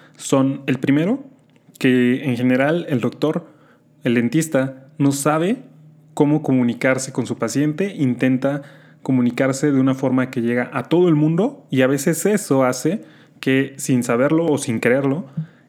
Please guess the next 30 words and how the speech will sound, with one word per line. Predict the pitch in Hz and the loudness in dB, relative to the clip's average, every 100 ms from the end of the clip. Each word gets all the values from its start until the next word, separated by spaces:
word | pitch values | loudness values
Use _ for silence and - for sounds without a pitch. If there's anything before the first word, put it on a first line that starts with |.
| - | -8
esté | 139 143 | -4 -2
enfocándose | 139 139 139 135 131 | -2 -2 0 0 -2
en | 117 | -6
gente | 107 147 147 139 196 - - _ _ _ _ | -4 -2 -2 -2 -4 -6 -20 _ _ _ _
que | 131 | 0
no | 123 131 | 0 0
tiene | 143 135 135 | 0 2 2
los | 131 113 | 2 0
recursos | 117 - 143 139 160 | -2 -2 -2 0 -4
para | - 117 - | -2 -2 -2
pagarle | 120 127 135 139 | 0 0 0 0
los | 123 110 | -2 -2
tratamientos | 120 135 139 135 127 139 | -4 0 2 2 0 -2
que | - | -4
él | 107 | -4
quiere | 123 143 | -4 -4
hacer. | 220 277 - - - - - - - - _ _ | -2 -4 -6 -20 -20 -20 -20 -20 -20 -20 _ _
El | - 214 | -2 0
segundo | 254 214 202 170 | 2 2 2 0
es | |
que | 170 | 0
no | 147 151 | 0 2
tiene | 156 | 0
un | 151 | 0
perfil | - 139 123 | 0 0 0
de | |
paciente, | - - 156 151 131 - _ _ _ _ _ | 0 0 -2 -2 -6 -10 _ _ _ _ _
por | - 123 | 0 2
lo | 123 | 2
tanto, | 143 139 165 - | 0 0 -4 -6